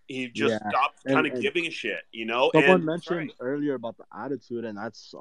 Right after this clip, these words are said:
Speaker 2: honestly, I, I think Vela's attitude is he's done with the club because,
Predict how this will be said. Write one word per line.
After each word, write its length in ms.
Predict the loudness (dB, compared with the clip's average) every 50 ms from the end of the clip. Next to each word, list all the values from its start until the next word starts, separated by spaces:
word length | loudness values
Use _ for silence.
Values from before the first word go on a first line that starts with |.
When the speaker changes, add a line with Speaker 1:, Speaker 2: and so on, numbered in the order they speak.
| -12
Speaker 2:
honestly, 640 | -10 -8 -6 -6 -6 -8 -8 -8 -8 -6 -6 -6 -8 _ _ _ _ _ _ _ -10
I, 160 | -8 -8 -8 -10 _ -20 -14 -8
I 120 | -6 -6 -6
think 240 | -4 -6 -4 -2
Vela's 260 | 0 0 0 0 -2 -2
attitude 380 | -4 -6 -6 -6 -6 -6 -6
is 180 | -6 -6 -8 -8
he's 160 | -10 -10 -8
done 220 | -6 -6 -6 -6
with 140 | -6 -6 -8 _ _ _ _ _ _ -14
the 140 | -12 -12 -6
club 380 | -2 0 0 0 0 -2 -4
because, 480 | -6 -6 -2 0 0 0 0 -2 -6